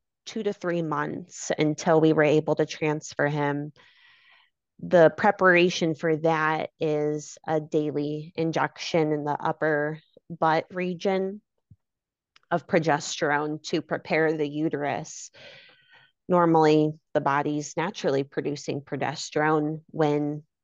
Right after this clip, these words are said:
an embryo is implanted, but since I didn't have any embryo in me yet, we had to do that with medication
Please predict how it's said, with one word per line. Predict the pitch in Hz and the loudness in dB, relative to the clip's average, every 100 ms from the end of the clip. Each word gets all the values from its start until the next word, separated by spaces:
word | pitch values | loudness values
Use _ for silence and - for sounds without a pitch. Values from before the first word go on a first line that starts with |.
| _ _ _ _ _ - | _ _ _ _ _ -4
an | 170 | -2
embryo | 156 151 151 | 0 2 2
is | 147 - | 2 0
implanted, | 160 - 139 151 147 147 143 | -4 -4 -6 -6 -4 -6 -2
but | 139 - | -2 -2
since | _ - 143 139 - | _ -6 -6 -6 -8
I | 151 156 | -2 0
didn't | 156 143 - | 0 -4 -6
have | - 156 151 | -2 -2 0
any | 151 160 | -4 -2
embryo | 160 165 170 175 | -2 -2 0 2
in | 175 | 0
me | 170 160 | -2 -2
yet, | 165 170 - | -2 -2 -4
we | 156 | -10
had | 139 147 | -6 -8
to | - _ | -10 _
do | 160 | -4
that | 147 143 | -2 -4
with | 151 151 | -6 -6
medication | 135 143 156 151 139 147 147 151 | -6 -4 0 0 0 -4 -2 -4